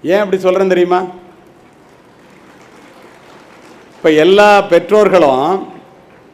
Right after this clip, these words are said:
நீங்க எப்படி வேணாலும் இருக்கலாம், பிள்ளைங்க நல்லா இருக்கணும்னு நினைக்கிறீங்க, அது நியாயம். ஆனா அது நடக்குமா? நீங்க சொல்றத பிள்ளைங்க கேட்கறதில்ல, நீங்க செய்யறத தான் பிள்ளைங்க செய்யும்.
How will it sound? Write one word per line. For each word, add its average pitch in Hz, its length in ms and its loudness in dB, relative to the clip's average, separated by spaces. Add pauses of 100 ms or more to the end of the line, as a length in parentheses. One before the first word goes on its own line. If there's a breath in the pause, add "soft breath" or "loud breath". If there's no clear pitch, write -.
(160)
நீங்க 190 340 0
எப்படி 190 300 0
வேணாலும் 202 340 0
இருக்கலாம், 202 500 -4
பிள்ளைங்க 196 300 0
நல்லா 175 280 0
இருக்கணும்னு 170 360 -4
நினைக்கிறீங்க, 170 340 -2
அது 170 120 -2
நியாயம். 151 480 -4 (760)
ஆனா 180 160 -4
அது 202 120 0
நடக்குமா? 170 760 -2 (2250)
நீங்க 185 280 0
சொல்றத 220 720 -2
பிள்ளைங்க 190 280 -2
கேட்கறதில்ல, 143 760 -4 (920)
நீங்க 175 220 -2
செய்யறத 220 600 0
தான் 220 280 0
பிள்ளைங்க 180 260 -2
செய்யும். 120 540 -8